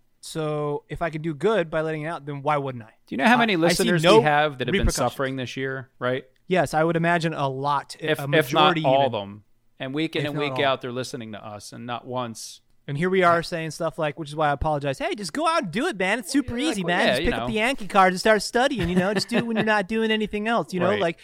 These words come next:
Speaker 1: hey, just pick up the Yankee cards when you're crying in the bathroom for two days and you haven't slept and you're not on any sort of drugs or alcohol or anything. You just are one hundred percent just spiraling."
Speaker 2: Yeah.
Speaker 1: Yeah,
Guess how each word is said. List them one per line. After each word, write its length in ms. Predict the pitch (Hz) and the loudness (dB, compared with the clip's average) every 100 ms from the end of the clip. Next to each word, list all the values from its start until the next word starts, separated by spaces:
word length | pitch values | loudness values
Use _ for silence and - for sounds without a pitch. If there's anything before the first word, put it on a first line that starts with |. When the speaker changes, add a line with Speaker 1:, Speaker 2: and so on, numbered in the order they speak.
| - | -8
Speaker 1:
hey, 180 | - 208 | -2 0
just 200 | 147 208 | -2 0
pick 120 | 269 | 0
up 80 | 233 | 0
the 80 | 220 | -2
Yankee 300 | 220 254 202 | -2 -2 -4
cards 260 | 190 170 160 | -4 -2 -4
when 140 | 170 | -6
you're 200 | 165 170 _ - | -6 -8 _ -2
crying 280 | 214 214 | 0 0
in 40 | 208 | 0
the 60 | |
bathroom 320 | 190 208 240 165 | 2 2 2 -6
for 100 | 156 | -6
two 180 | - 160 | -4 0
days 200 | 156 160 | 0 0
and 60 | |
you 60 | 165 | -4
haven't 220 | 185 170 | -4 -6
slept 500 | - 190 214 - - | -8 -2 -2 -2 -6
and 400 | - 160 156 147 - _ _ | -4 -2 -2 -4 -10 _ _
you're 160 | 156 175 | -6 -2
not 260 | 185 202 - | 0 0 -2
on 220 | 180 190 175 | -4 -4 -4
any 180 | 185 214 | -6 -4
sort 240 | 196 208 | -4 -4
of 180 | 190 143 | -6 -8
drugs 460 | 131 135 202 208 190 | -10 -2 -2 -2 -4
or 140 | 190 | -2
alcohol 360 | 202 202 208 226 | -2 -2 -2 -2
or 100 | 170 | -2
anything. 360 | 240 170 139 | -4 -6 -10
You 120 | 135 147 | -10 -12
just 200 | 151 - | -14 -8
are 240 | 151 151 143 147 | -8 -6 -10 -10
one 220 | 165 160 | -8 -6
hundred 360 | 170 202 202 180 - | -6 -6 -8 -12 -12
percent 360 | 190 - 208 151 | -10 -6 -8 -8
just 180 | - | -10
spiraling." 480 | - - 226 160 131 - | -6 -2 -2 -2 -10 -14
Speaker 2:
Yeah. 160 | 104 107 | -14 -12
Speaker 1:
Yeah, 180 | 269 226 | -6 -6